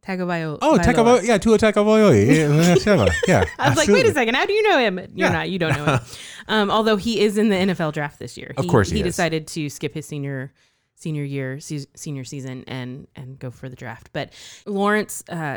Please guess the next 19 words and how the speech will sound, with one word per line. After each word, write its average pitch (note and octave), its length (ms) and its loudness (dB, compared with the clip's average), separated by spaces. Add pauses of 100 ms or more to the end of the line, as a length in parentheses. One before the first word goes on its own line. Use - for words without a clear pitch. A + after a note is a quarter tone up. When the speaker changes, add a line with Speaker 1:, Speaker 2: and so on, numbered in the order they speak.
Speaker 1:
Trevor F#3 260 -2
Lawrence F3 280 -2
is D#3 100 -10
a C3+ 220 -6
sophomore C#3 420 -6
this D#3 200 -6
year, D#3 100 -8
so D3+ 140 -10
we C#3+ 40 -6
got C#3 120 -8
a - 20 -10
couple - 240 -14
more D3 100 -6
years C#3 220 -6
of B2+ 80 -16
him E3+ 340 -4
at C#3+ 80 -6
Speaker 2:
Yeah. G#2 100 0
Speaker 1:
Clemson. A3+ 560 0